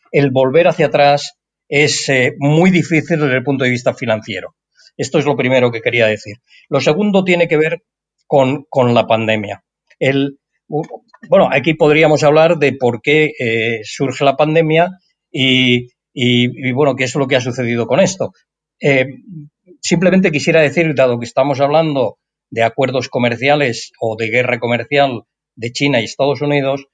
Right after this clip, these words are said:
quizás no es muy conocido que el quince de enero de este año, Estados Unidos y China firmaron un, un acuerdo comercial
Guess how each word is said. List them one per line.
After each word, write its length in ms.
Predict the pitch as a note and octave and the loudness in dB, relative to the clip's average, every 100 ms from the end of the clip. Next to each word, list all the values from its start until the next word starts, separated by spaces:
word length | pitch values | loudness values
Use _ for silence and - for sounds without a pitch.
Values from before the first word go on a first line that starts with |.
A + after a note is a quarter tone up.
| _ | _
quizás 400 | - B2+ D#3 C#3 | -12 0 0 0
no 160 | B2 C#3 | 0 -2
es 140 | C#3+ | 0
muy 160 | D#3 D3+ | -2 0
conocido 640 | D3+ C#3 C3 D#3+ C3+ C#3+ B2+ | 0 0 -2 -4 -2 -6 -6
que 80 | |
el 140 | A#2 A2 | -10 -6
quince 360 | D#3 D#3 E3+ | -4 -4 -4
de 240 | B2+ C3+ C#3 | -2 0 0
enero 340 | C#3 E3+ A#2 | 2 0 0
de 100 | A2+ | -4
este 320 | D3+ - D#3 | -6 -4 0
año, 400 | D3+ B2+ A#2+ B2+ _ _ _ _ _ _ | 0 0 -2 -4 _ _ _ _ _ _
Estados 460 | C3 B2 C#3+ D3+ | -6 -2 0 0
Unidos 320 | D#3+ D#3+ D3+ D3+ | 0 0 0 -4
y 80 | |
China 340 | - D#3+ D#3 C#3+ | -6 -2 0 -2
firmaron 600 | - A#2+ C#3 C#3+ D3 D#3 _ _ _ _ | -4 -2 0 2 -2 -4 _ _ _ _
un, 580 | D3 D#3+ D#3 C#3+ C3+ C3+ | 0 2 2 2 -2 -4
un 160 | D3 D3 | 0 0
acuerdo 460 | C3+ D#3+ D#3+ D3+ | 2 0 0 -2
comercial 680 | D3 C#3+ B2+ C3+ C#3+ D#3 D#3 | -2 -2 -4 -2 0 2 -2